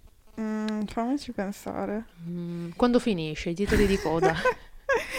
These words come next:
Speaker 1: Quando c'è quel bianco sullo
Speaker 2: Esatto.
Speaker 1: schermo.
Speaker 2: Tra l'altro anche quello fatto bene, devo dire,
Speaker 1: Sì.
Speaker 2: perché le piume bianche che diventano nere. Carino. Sì, sì, sì, carino. Per metà del film ho tenuto gli occhi chiudi,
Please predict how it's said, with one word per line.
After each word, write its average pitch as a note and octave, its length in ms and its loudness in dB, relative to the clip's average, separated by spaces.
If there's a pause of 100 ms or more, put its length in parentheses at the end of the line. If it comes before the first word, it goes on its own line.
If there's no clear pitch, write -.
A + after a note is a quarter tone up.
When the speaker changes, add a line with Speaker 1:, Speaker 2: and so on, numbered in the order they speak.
(140)
Speaker 1:
Quando A#3+ 280 6
c'è C4 160 4
quel A#3+ 180 6
bianco A3 760 6
sullo A3+ 280 6
Speaker 2:
Esatto. G3 440 8
Speaker 1:
schermo. A3 340 6 (220)
Speaker 2:
Tra D4 160 8
l'altro G#4+ 220 10
anche B3 180 8
quello C4 260 12
fatto G3 340 4
bene, F3+ 300 4
devo F3 220 2
dire, F3 260 4
Speaker 1:
Sì. E3 60 0
Speaker 2:
perché A3+ 180 8
le F#3 80 4
piume G3 240 0
bianche F3 460 2
che F3 100 -4
diventano E3+ 440 -4
nere. E3+ 680 -2 (120)
Carino. G3 520 0 (480)
Sì, - 220 0
sì, - 120 -2
sì, F3+ 180 2
carino. F3 380 2 (420)
Per B3 220 12
metà C4 220 10
del C4+ 160 10
film D#4 180 8
ho D#4 60 8
tenuto G#3 320 6
gli F#3+ 80 10
occhi F#3+ 180 4
chiudi, G3 420 6